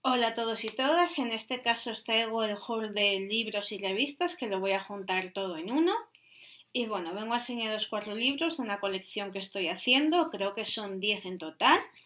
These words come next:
Y son de la colección de Blue Exorcist.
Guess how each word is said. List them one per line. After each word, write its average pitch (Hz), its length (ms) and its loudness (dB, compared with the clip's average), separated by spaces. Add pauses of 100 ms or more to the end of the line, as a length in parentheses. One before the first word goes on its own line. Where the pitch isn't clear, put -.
(760)
Y 226 160 -2
son 233 320 -2
de 247 100 4
la 233 160 6
colección 220 580 -2
de 196 220 2
Blue 214 300 -2
Exorcist. 233 920 -2